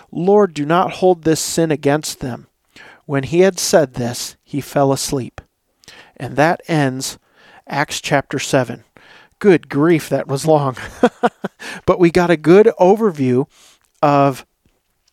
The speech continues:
the Exodus and a little,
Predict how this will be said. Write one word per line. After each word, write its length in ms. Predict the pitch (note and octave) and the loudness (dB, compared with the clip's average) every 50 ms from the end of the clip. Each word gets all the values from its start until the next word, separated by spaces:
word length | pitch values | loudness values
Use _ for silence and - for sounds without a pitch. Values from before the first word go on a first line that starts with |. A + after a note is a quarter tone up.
| _ _ _ _ _ _ _ _ _ _ _ | _ _ _ _ _ _ _ _ _ _ _
the 460 | F3+ C#3+ E3 C#3+ - - D3+ D3+ - | -20 -20 -20 -12 -6 -4 -4 -4 -4
Exodus 760 | D#3 D#3 - - - - B2+ - - - - - - - - _ _ _ _ _ - _ - - - - _ _ _ _ - | -6 -8 -6 -4 0 0 0 0 -2 -10 -10 -10 -10 -10 -12 _ _ _ _ _ -20 _ -20 -20 -20 -20 _ _ _ _ -4
and 160 | D3 C#3 C3+ | -2 -2 0
a 40 | C3 | 0
little, 440 | B2+ C3+ E3+ G3 G#3+ G3+ F#3 - | 2 4 4 6 6 6 4 2